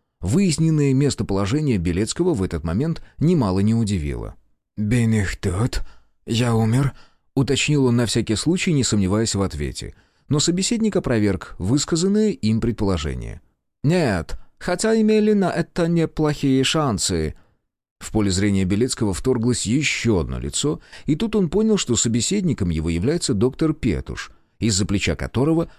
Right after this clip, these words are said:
выглядывает до крайности встревоженный Анатолий Витальевич. «Слава тебе, Господи!» — крестясь, произнёс коллежский советник. «Никак оклемался!» Белецкий слегка повернул голову, чтобы осмотреться,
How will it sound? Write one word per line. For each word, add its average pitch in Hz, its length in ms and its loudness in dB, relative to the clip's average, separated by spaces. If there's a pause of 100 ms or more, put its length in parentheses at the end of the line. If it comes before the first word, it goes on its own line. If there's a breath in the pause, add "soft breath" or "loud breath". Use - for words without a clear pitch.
выглядывает 139 760 2
до 113 140 0
крайности 120 600 -2
встревоженный 117 760 -2
Анатолий 98 400 0
Витальевич. 90 640 -2 (200)
«Слава 117 920 0
тебе, 131 500 0
Господи!» — 151 1160 0 (380 soft breath)
крестясь, 120 540 0
произнёс 110 500 0
коллежский 101 500 0
советник. 78 680 -2
«Никак 160 520 2
оклемался!» 147 880 0 (560 soft breath)
Белецкий 202 460 0
слегка 147 400 0
повернул 113 420 0
голову, 233 360 0
чтобы 185 300 0
осмотреться, 220 640 -2